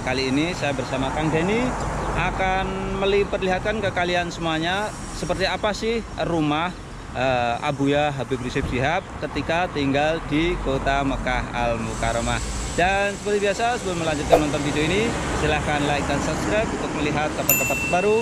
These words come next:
yang ada di Arab Saudi ini, wabil khusus yang ada di Kota Mekah Al Mukarramah. Oke, saya sekarang berada di sekitar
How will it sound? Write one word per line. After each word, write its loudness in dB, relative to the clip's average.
yang 2
ada -4
di -6
Arab -4
Saudi -2
ini, 0
wabil 0
khusus 6
yang 0
ada 0
di 4
Kota 0
Mekah -4
Al -4
Mukarramah. -6
Oke, 6
saya 4
sekarang 4
berada 6
di 6
sekitar 2